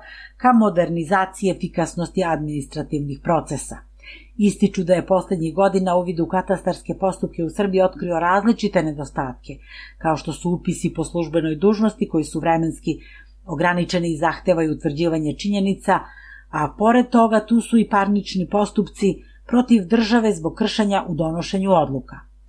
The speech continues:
Šta god ovi nejasni navodi značili, advokati pomenute kancelarije tvrde da aktuelna reforma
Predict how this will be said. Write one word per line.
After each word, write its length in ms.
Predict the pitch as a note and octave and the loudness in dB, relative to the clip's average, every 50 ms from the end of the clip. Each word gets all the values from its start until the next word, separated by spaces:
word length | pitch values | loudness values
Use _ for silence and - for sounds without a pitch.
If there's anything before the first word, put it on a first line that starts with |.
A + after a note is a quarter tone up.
| - - - - - - | -20 -20 -20 -20 -20 -20
Šta 220 | - - - F3+ | -4 -2 0 2
god 220 | D#3+ F3+ F3+ D#3 | 4 2 4 4
ovi 220 | F3 E3+ E3 E3 F3 | 4 2 2 0 0
nejasni 480 | F3 E3+ E3 E3 D#3+ D#3 - - E3+ | 0 0 0 0 -2 -2 -2 -2 -2
navodi 440 | D#3+ E3 D#3+ E3 D#3+ D#3 E3 C#3+ D#3 | 0 0 0 0 0 0 -2 -2 -4
značili, 560 | D3 - G3+ G3 G3+ G3 - A3 G#3+ G#3 G3+ - - - - - - - | -4 -2 0 0 0 2 2 0 2 2 2 0 -2 -8 -20 -20 -20 -12
advokati 560 | - D#3 D3+ F3 E3+ G3+ F#3 E3 - - - | -10 -6 -4 0 2 2 0 2 0 -2 2
pomenute 500 | - G3 F#3 F3+ F3+ F3+ F#3+ - - F3+ | 2 2 2 2 2 0 0 0 -2 -2
kancelarije 640 | - F#3 F3 E3+ - F3+ F3 E3+ E3+ E3+ E3+ E3+ E3+ | 0 0 -2 0 0 2 4 4 4 4 4 2 2
tvrde 320 | - - F#3+ F#3 E3 F#3 E3+ | 2 0 0 4 4 2 4
da 160 | D#3+ E3+ E3 | 4 2 2
aktuelna 500 | E3+ E3 - - G3 F#3 F3+ E3+ E3+ D#3+ | 0 -2 -2 0 0 2 2 0 0 0
reforma 500 | E3+ F3 F3 - F#3+ F3+ F#3 E3+ D#3+ | 2 0 0 0 -2 0 0 0 -2